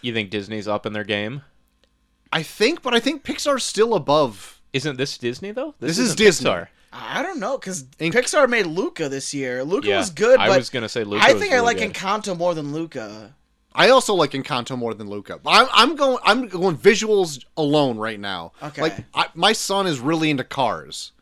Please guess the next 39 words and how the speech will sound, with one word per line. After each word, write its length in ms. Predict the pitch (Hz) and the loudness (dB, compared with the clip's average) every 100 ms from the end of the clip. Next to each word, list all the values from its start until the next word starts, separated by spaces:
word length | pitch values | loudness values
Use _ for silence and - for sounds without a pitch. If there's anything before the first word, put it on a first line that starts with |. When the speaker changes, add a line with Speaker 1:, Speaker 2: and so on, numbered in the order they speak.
| _ _ _ _ - | _ _ _ _ -10
Speaker 2:
And 160 | 165 | -6
so, 140 | 180 165 | 2 4
Speaker 3:
Yeah. 80 | |
Speaker 2:
like, 160 | 151 139 | 4 2
I've 280 | - 175 208 | 4 4 4
seen 200 | 202 180 | -2 -4
Cars 440 | - 165 175 156 | -2 0 0 -2
three 440 | - 151 156 165 151 | -4 -4 -2 -4 -6
a 120 | - | -10
thousand 580 | - 147 139 156 156 147 | -6 2 4 4 0 -4
times. 540 | 151 107 403 - - - 403 - - | -4 0 0 0 -4 0 0 0 -8
Speaker 3:
<laughs> 420 | 339 - _ - | -6 -6 _ -18
Speaker 2:
Look 340 | 120 180 294 370 | -2 2 4 4
at 140 | 370 | 2
the 180 | 285 190 - | 4 2 0
background 800 | 139 143 185 - 143 123 110 110 | 0 2 0 -2 -4 -2 -4 -6
and 100 | 131 - | -8 -6
everything 480 | 170 214 254 214 131 | -6 -2 -2 -2 -2
but 380 | 151 180 - | 2 2 2
the 100 | 139 | -6
cars 640 | 151 - 151 127 110 107 120 | -6 -2 0 2 0 -4 -6
in 120 | 123 | -10
Cars 400 | - 135 135 135 | -4 -2 -2 -4
three. 480 | - 117 120 147 202 _ _ _ | -8 -6 -4 -6 -8 _ _ _
It 320 | 208 277 - - _ | -2 -2 -4 -18 _
could 200 | - 180 | -4 -4
be 240 | 170 190 185 | -4 -4 -4
a 80 | |
photograph. 1040 | 156 - 160 143 127 104 90 76 - - - _ _ _ _ _ _ _ _ _ | -6 -4 -2 0 -2 -8 -10 -12 -20 -20 -20 _ _ _ _ _ _ _ _ _
Where 160 | 151 180 | 2 2
Speaker 1:
Mm-hmm. 100 | 104 | 4
Speaker 2:
Disney 400 | 220 214 247 226 | 2 2 4 4
is 140 | 156 | 2
Speaker 3:
Okay. 80 | 147 | 2
Speaker 2:
not 260 | 147 165 175 | 6 6 8
on 180 | 170 | 4
that 200 | 151 135 | 2 0
level 320 | 117 120 107 101 | 0 -2 -4 -8
yet. 300 | 87 73 | -12 -16